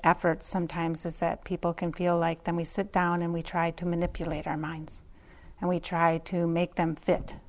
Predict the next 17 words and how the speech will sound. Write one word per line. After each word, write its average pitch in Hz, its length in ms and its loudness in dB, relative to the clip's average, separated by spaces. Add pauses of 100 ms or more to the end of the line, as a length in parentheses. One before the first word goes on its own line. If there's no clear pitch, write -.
(240)
this - 360 -4 (680)
neat 175 300 -2
little 170 420 0 (160)
package. - 540 -2
No 175 200 4
unwholesome 196 680 4
states - 320 -2
of 240 60 6
mind 277 300 6
and 170 360 2
just - 240 -6
wholesome - 320 -6
ones. - 300 -6 (1300)
And 180 140 0
that 165 140 0
doesn't 165 260 -6
work. 190 320 2